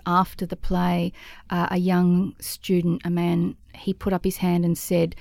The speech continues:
"So what's the problem with the aunt? Does she just hate Muslims?" And the, uh, actress, Camilla Akin, had to say to her, "Well,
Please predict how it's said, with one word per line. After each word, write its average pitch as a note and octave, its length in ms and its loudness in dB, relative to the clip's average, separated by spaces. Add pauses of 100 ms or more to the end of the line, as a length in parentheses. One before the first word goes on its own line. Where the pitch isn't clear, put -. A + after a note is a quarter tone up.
(320)
"So B3 200 4
what's B3+ 260 4
the A3 80 -4
problem G3 320 0
with F3+ 120 2
the F3 140 2
aunt? F3+ 220 0
Does D#3 100 -6
she F#3+ 160 -6
just G3 180 -4
hate - 300 -4
Muslims?" F#3 680 -4
And F#3+ 360 4 (360)
the, G#3 560 2 (160)
uh, - 140 -20 (220)
actress, - 480 -4
Camilla G3+ 480 0
Akin, A3 320 0
had E3 220 -2
to G#3 60 -4
say A3+ 220 -2
to A3+ 60 0
her, A3 120 2
"Well, A#3 260 -2